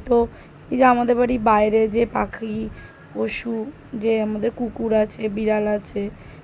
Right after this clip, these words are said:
পরিবেশের যারা অংশ, মানে ওদেরকে আমরা ঘরবন্দি করি না। আর আমার ছিল আগে, তোমরা তো আগের ব্লগে বলেছো আমার অনেক পায়রা ছিল, তো সেই চুরি হয়ে যাওয়ার পর থেকে আমার সেই দুঃখে আমি ছাদেই উঠি না। আর ছাদে আমার প্রচুর পায়রা, আর আমাদের ভেন্টিলেটারে না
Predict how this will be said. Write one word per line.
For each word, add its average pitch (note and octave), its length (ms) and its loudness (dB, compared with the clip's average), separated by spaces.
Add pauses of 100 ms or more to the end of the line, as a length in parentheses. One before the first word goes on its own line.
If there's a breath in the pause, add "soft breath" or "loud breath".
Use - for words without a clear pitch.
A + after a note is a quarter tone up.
(160)
পরিবেশের C4+ 500 4
যারা B3+ 240 8
অংশ, A3 340 2
মানে A3+ 220 -2
ওদেরকে B3 260 4
আমরা B3+ 220 4
ঘরবন্দি A3 580 0
করি A#3 260 4
না। B3 120 -4 (540 loud breath)
আর A3+ 120 2
আমার B3+ 280 4
ছিল B3+ 260 0
আগে, B3 420 6
তোমরা A#3 220 -2
তো A3+ 100 0
আগের A3 220 0
ব্লগে A3 360 0
বলেছো A3 340 -4
আমার A3 120 -2
অনেক A3 260 -4
পায়রা G3+ 320 0
ছিল, G3+ 340 -10 (600 loud breath)
তো A3 120 0
সেই A3 160 -2
চুরি B3+ 300 2
হয়ে C4 120 6
যাওয়ার A#3+ 240 4
পর A#3 180 0 (120)
থেকে A#3 180 -4
আমার A3+ 260 -2
সেই A#3 180 -8
দুঃখে A3 360 -8
আমি A3+ 140 -4
ছাদেই A3+ 380 -2
উঠি A3 240 -8
না। G#3+ 100 -6 (580 loud breath)
আর - 140 -4
ছাদে A3+ 440 4
আমার C4 220 4 (120)
প্রচুর C4 440 -2
পায়রা, A3+ 260 2
আর A3+ 140 0
আমাদের A3+ 340 -2
ভেন্টিলেটারে A#3 680 0
না C4+ 220 -8